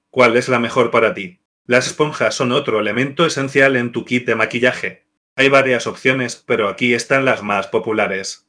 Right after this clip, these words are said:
Esponja de látex, ideal para aplicar bases líquidas. Se usa seca o húmeda. Esponja de silicona, da un acabado más suave y es fácil de limpiar.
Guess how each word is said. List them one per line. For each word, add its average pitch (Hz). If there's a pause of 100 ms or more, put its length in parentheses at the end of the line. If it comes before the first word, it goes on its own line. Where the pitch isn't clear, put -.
Esponja 151
de 101
látex, 127 (140)
ideal 117
para 101
aplicar 107
bases 113
líquidas. 98 (280)
Se 139
usa 147
seca 156
o 117
húmeda. 101 (280)
Esponja 123
de 104
silicona, 104 (260)
da 123
un 120
acabado 120
más 135
suave 165
y 123
es 120
fácil 127
de 107
limpiar. 98